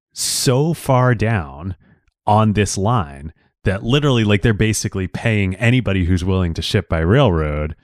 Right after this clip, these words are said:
on this line to ship. So it's actually the pipeline, <laughs> even though they invested all this money in building it, and it's so much more efficient, so much cheaper than running a, a rail car, because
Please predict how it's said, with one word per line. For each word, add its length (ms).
on 260
this 200
line 500
to 120
ship. 240
So 140
it's 180
actually 720
the 120
pipeline, 840
<laughs> 260
even 240
though 160
they 100
invested 420
all 140
this 160
money 220
in 80
building 340
it, 220
and 160
it's 120
so 160
much 200
more 140
efficient, 440
so 100
much 200
cheaper 240
than 140
running 220
a, 140
a 80
rail 220
car, 300
because 880